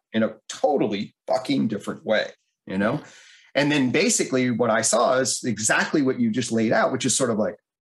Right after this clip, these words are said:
"Oh my God, if we get a wisdom stack, okay, and stay grounded in nature, connected to each other,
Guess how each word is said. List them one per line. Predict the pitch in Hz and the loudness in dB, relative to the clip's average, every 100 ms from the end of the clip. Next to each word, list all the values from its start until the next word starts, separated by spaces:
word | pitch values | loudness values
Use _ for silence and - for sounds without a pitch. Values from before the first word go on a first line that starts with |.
| 262 | -2
"Oh | |
my | 202 131 | 0 0
God, | 214 240 185 92 - _ _ _ - | 0 0 0 -4 -12 _ _ _ -6
if | - | -2
we | 247 | 0
get | 254 | 2
a | 185 | 2
wisdom | 120 285 370 - 214 156 | 2 2 2 2 0 0
stack, | - - 98 92 - - - _ _ - | 0 0 2 2 0 -6 -16 _ _ -6
okay, | 107 113 104 127 - | -2 2 2 2 2
and | 123 | 0
stay | - 139 117 | 0 0 0
grounded | 131 151 175 170 | 2 2 2 2
in | 160 | 2
nature, | 127 127 - | 2 0 -2
connected | - 127 156 160 - | -2 0 0 0 0
to | 139 | 0
each | 110 | 2
other, | 107 104 101 | 0 0 -2